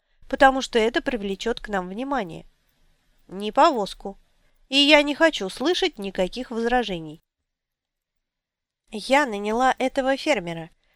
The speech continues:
чтобы он взял нас с собой на юг в своей телеге для сена. Он сказал, что мы можем устроиться на задке, и он закроет нас сеном.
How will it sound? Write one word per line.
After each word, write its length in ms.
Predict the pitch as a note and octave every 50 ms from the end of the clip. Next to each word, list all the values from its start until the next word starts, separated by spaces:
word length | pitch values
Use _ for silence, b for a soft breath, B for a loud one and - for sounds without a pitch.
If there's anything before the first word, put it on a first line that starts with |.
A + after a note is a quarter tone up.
| _ _
чтобы 360 | - - - - G3+ - D4+
он 160 | E4+ F4+ E4 D4
взял 280 | A3+ G#3+ C4+ C4 B3
нас 220 | A#3 A#3 A#3+ A3+ -
с 40 |
собой 320 | - - G#3+ F#3+ F#3+ G3+ G3+
на 160 | G3 G3+ G3+
юг 280 | A3 C4 E4+ - - -
в 60 | -
своей 340 | - - F#3+ G#3 A#3 C4 D4+
телеге 480 | D4 - A3 G3 G3+ G#3 G3+ F#3+ G#3 G#3+
для 180 | A#3 C4 D#4+
сена. 440 | E4 - - G3 E3+ D#3+ D#3+ - - _ _ _ _ _ _ _ _ _ _ _ _
Он 220 | - G#3+ A#3 A3+
сказал, 420 | G#3+ - - G#3+ G#3 F#3+ B3 C#4+ C4
что 220 | - - - F#3+
мы 180 | F#3 F#3+ G3 G3+
можем 360 | G3+ G3+ G3+ G3 G3+ G3+ G3+
устроиться 520 | G3 - - - A#3+ B3 A#3 A3+ - -
на 140 | A3+ A3+ A#3
задке, 540 | A#3 A3+ B3+ C#4 - - - - F3+ E3 B B B B B B
и 160 | B B3 C#4
он 260 | C#4 C#4+ D#4 F4+ F4+ E4
закроет 520 | C4+ B3+ A#3 - B3 C4+ D4+ D#4+ D4+ -
нас 220 | G#3 G3 G#3+ B3
сеном. 500 | - - - - G3 F#3+ F#3 F#3+ F#3 F#3+